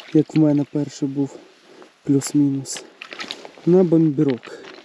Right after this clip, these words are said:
трьохдюймовий. Оба. Бачите, отакий кракен-судачок. Дивіться, друзі, прикол.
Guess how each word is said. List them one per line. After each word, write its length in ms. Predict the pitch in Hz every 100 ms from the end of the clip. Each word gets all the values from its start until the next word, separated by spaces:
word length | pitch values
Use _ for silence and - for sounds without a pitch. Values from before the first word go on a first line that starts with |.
| - - - - -
трьохдюймовий. 880 | - 143 131 135 135 135 135 127 131 - - - - - - - - - - - - -
Оба. 240 | 196 151 120 - - - - - - - - - -
Бачите, 440 | 139 131 - - 147 - - - -
отакий 440 | 135 139 - 131 - - - _ _ - - - - -
кракен-судачок. 1120 | 151 151 - 139 - 139 139 - - 98 - - - - _ _ _ - _ - - - _ _ -
Дивіться, 360 | 156 190 - 180
друзі, 280 | 175 170
прикол. 560 | 165 175 - 170 143 139